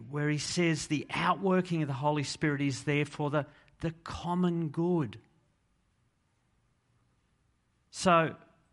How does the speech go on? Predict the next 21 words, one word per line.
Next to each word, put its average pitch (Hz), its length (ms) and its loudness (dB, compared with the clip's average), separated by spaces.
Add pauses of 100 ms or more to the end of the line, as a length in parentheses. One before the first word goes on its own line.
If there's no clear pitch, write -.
(360)
the 156 160 -4
Spirit 185 440 2
is 156 280 0
there 151 220 2
for 160 180 -6
the 160 120 -2
welfare 156 640 0
of 101 120 -8
others. - 500 -18 (1800)
It's 151 240 -8
not 165 220 0
there 151 240 0
to 147 80 -2
bless 165 460 -4
others. 110 240 -8
It's 143 200 -4
not 156 200 -2
there 156 160 0
to 147 80 -4
curse 170 480 -4
others. 95 340 -8